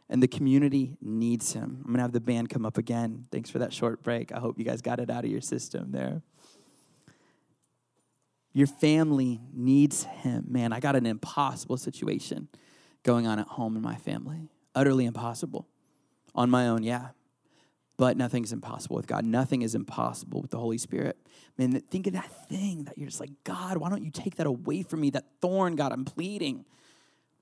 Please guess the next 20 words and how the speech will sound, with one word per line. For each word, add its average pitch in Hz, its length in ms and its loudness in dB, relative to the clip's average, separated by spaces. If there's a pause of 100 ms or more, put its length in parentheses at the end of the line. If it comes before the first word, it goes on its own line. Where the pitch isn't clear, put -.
(260)
And 139 100 4
maybe 151 180 6
you've 180 140 -2
been 175 120 2
trying 175 260 2
to 160 80 4
do 165 180 8
it - 40 0
in - 60 -4
your 147 120 4
own 156 160 4
strength 156 400 0
and 131 80 0
in 123 80 0
your 127 100 0
own 127 160 0
power. 147 480 -2 (600)
You 156 680 4
need 139 300 4
him. 123 300 -4